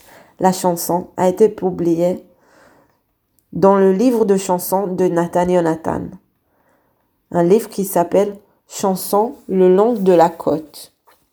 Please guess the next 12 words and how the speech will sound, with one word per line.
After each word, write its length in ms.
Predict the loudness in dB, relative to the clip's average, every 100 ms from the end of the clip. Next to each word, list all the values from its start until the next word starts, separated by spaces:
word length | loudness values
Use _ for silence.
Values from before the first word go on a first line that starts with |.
| _ _ _ _ -20 -4
qui 100 | -2
est 60 |
sorti 400 | 0 -2 0 0
en 60 | 2
mille 160 | 0 -2
neuf 120 | -2
cent 160 | -6
soixante-deux 760 | -2 0 0 -2 -2 -2 -6 -10 _ _ _ _ _ -20 -20 _
et 160 | 2 2
est 40 | 4
devenu 500 | 2 4 2 2 -2
célébré 800 | 2 4 4 4 0 -2 -4